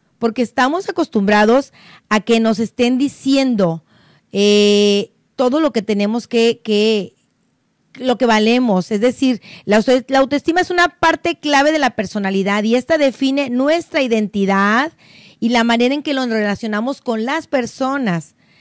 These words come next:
que nos rodean. Así es que cuando tenemos una autoestima equilibrada, pues obviamente todo fluye, como te decía. Es muy fácil, es muy fácil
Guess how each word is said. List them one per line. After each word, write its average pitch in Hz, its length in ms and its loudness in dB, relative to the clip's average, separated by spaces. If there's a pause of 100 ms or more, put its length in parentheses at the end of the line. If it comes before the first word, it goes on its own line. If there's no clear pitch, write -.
(220)
que 202 100 -4
nos 202 140 -2
rodean. 196 500 -2 (520)
Así 202 180 -6
es 202 60 -10
que 277 100 -6
cuando 247 200 0
tenemos 226 400 -2
una 254 440 -2
autoestima 214 580 -2
equilibrada, 269 720 0 (480)
pues 202 180 0
obviamente 226 720 -2 (300)
todo 247 240 2
fluye, 202 400 -2
como 170 240 -6
te 185 100 -6
decía. 175 520 -4
Es 214 220 -6
muy 262 420 -6
fácil, 233 760 -6 (640)
es 196 140 -4
muy 226 160 -4
fácil 220 640 -6